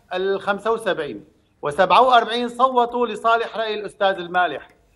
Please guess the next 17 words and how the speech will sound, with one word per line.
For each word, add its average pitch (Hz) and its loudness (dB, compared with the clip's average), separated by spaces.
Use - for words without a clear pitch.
هذا 247 4
في، 262 -6
هذا 247 2
في 240 -8
إخلال 247 2
بالمادة 233 0
واحد 220 -2
وأربعين 240 -2
التي 220 -8
تقول: 233 -2
"حتى - 0
الخلاف 202 2
على 202 2
تفسير 247 -6
النظام 214 0
الأساسي 175 -6
يحتاج 262 2